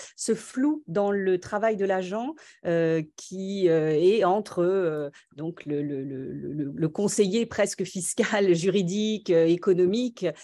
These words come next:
mais aussi, euh, un appui à l'écriture, euh, pour certains auteurs, euh, et même parfois un appui financier lorsque les avaloirs n'arrivent pas.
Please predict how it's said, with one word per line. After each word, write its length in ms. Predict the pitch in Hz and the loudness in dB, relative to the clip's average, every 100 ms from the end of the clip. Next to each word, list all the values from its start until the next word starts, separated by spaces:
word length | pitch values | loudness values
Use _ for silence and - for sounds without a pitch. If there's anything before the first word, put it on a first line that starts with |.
| - | -8
mais 260 | 185 233 254 | 0 2 4
aussi, 480 | 226 - - 311 320 - | 4 2 0 0 -2 -6
euh, 640 | 180 165 160 156 151 151 151 | -4 -2 -2 -4 -4 -4 -4
un 160 | 165 180 | -2 0
appui 480 | 196 - 302 302 - | -2 -2 0 0 0
à 80 | 170 | -4
l'écriture, 600 | 185 - 185 294 190 156 _ - _ | -4 -4 -6 -2 -2 -4 _ -20 _
euh, 240 | 151 143 139 | -8 -6 -8
pour 240 | - - | -12 -12
certains 400 | - 151 175 156 | -8 -6 -4 -4
auteurs, 420 | 151 196 208 196 | -2 2 2 2
euh, 220 | 151 147 | -2 -2
et 100 | 143 | -2
même 200 | 147 151 | -2 -2
parfois 240 | 151 147 214 | -4 -4 -2
un 140 | 180 | -2
appui 220 | 156 - | -2 -4
financier 640 | 170 190 175 160 - 233 247 - - | -6 0 0 0 -2 -2 -2 -8 -2
lorsque 260 | 190 - | -2 2
les 180 | 185 170 | 2 4
avaloirs 400 | 170 170 180 165 | 2 2 2 0
n'arrivent 320 | 160 156 - | -4 -6 -4
pas. 200 | 226 233 | -4 -4